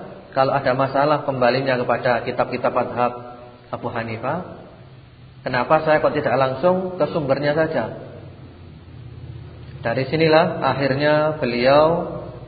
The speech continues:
pindah madhab. Mula-mula madhab fikihnya adalah madhab Syafi'i, akhirnya beliau pindah madhab fikihnya kepada madhab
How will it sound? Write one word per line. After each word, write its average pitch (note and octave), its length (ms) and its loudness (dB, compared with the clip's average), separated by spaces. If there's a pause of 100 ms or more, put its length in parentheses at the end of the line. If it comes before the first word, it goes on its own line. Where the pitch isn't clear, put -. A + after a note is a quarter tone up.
pindah B2+ 480 0
madhab. A2 560 -6 (560)
Mula-mula C3 560 2
madhab B2 480 -4
fikihnya C3 560 -2
adalah A#2+ 240 0
madhab A#2+ 400 -2
Syafi'i, B2 800 -2 (320)
akhirnya B2+ 560 0
beliau B2 240 0
pindah A#2+ 400 0
madhab A#2 480 -4
fikihnya A#2+ 400 -4
kepada A2 320 -4
madhab A2+ 640 -4